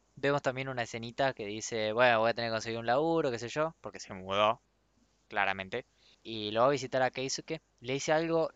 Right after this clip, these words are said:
recopado que a mí me, me hace la, como la, la idea de,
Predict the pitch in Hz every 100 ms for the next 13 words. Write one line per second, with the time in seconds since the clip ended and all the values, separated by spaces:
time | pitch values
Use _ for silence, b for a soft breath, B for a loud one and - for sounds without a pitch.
0 | - - 156 147 - 143 151 170 - _
1 | _ _ _ - 110 113 123 117 - -
2 | 110 101 98 101 113 - 110 101 95 92
3 | 101 110 - _ _ _ _ _ - 110
4 | 101 98 98 95 95 98 - - 107 117
5 | 113 110 101 95 95 101